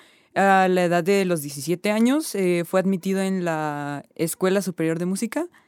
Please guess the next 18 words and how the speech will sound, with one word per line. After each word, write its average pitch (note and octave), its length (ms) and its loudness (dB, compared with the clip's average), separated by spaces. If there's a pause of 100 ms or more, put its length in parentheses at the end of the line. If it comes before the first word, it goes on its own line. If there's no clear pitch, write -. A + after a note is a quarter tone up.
(120)
de D#3+ 240 0
Bellas D3+ 320 -2
Artes. A3 400 -4 (460)
Entonces, F3+ 460 -2
pues, E3+ 200 -4
como D#3+ 220 -4
que, C#3+ 520 -4 (680)
pues, F3+ 240 2 (100)
pues F#3 140 0
tiene G#3 240 2
esa, G#3+ 260 2
como, D3+ 680 0
esa F#3 260 2
base F3+ 340 2
de F3+ 140 0
estudio G3+ 540 -2
y D#3+ 380 -6
esa D#3+ 720 -6